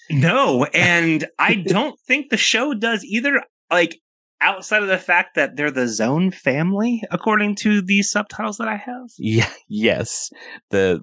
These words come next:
Speaker 2: the, I mean, I guess in the, the series,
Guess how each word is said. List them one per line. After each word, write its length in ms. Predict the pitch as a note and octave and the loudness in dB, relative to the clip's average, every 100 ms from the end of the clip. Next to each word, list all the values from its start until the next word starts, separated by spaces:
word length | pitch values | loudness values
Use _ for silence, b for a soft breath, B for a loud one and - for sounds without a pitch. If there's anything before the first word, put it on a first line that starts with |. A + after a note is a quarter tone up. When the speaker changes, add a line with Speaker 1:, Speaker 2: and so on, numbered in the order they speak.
| - | -6
Speaker 2:
the, 100 | - | -2
I 80 | F#2+ | 0
mean, 360 | F#2 F#2 F#2+ _ _ _ _ F#2 | 2 2 0 _ _ _ _ -2
I 60 | |
guess 340 | E2 A2 A2 - | 0 0 0 -2
in 460 | F#2 F#2 F2 F2 G2 | 0 2 2 0 -2
the, 460 | F2+ E2+ E2 - - _ _ _ - | -2 -2 -2 -6 -10 _ _ _ -6
the 80 | G2 | -2
series, 800 | - B2+ B2 F2+ E2 - - | 0 2 2 2 0 -4 -10